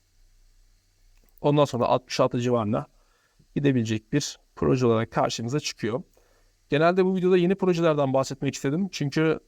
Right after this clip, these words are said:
yeni projelerde hareketler biraz daha keskin oluyor. Yani alsat yaparken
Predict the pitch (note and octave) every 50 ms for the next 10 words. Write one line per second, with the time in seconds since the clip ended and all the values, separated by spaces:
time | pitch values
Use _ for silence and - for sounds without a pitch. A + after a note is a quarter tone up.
0 | _ - C#3+ C3 C#3 D#3+ D#3 - D#3 D3 C#3 C#3 C#3 C3+ C3+ C3+ C#3+ C#3+ C#3 C3+
1 | C3 - C3+ - - D3+ D#3+ E3 - - - _ _ _ _ _ _ _ _ _
2 | _ _ _ _ _ _ _ _ _ _ _ _ _ _ _ _ _ _ - C#3
3 | C#3 D3 D3 C#3+ D#3 D#3+ D#3+ - - C#3+ - - - D#3 D3+ D#3 C3 G#2+ G2+ G#2+
4 | C3 - - _ _ _ _ _ _ _ - - - - - A2+ A#2 B2 B2 A#2+
5 | - - C#3 B2 B2 - E3 D3+ - D#3 C3 - B2+ A#2+ - - D3 D#3+ E3